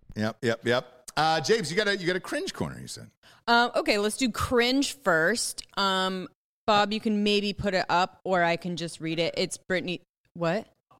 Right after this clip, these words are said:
Speaker 2: Oh, okay. So it's Britney Spears' last post, the, the crazy one that she's not.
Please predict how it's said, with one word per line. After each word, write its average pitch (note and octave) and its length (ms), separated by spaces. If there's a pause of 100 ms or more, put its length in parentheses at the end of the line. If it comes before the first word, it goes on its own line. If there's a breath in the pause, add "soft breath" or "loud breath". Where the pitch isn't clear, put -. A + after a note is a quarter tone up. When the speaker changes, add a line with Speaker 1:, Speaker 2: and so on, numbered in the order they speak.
Speaker 2:
Oh, G#3+ 280
okay. F#3 260
So F#3+ 200
it's F3+ 120
Britney G3 400
Spears' E3+ 840 (580)
last E3 640
post, D#3 800 (160)
the, D3+ 420 (960)
the F#3 100
crazy E3+ 600
one G#3 400
that F3+ 140
she's E3+ 340
not. D#3+ 460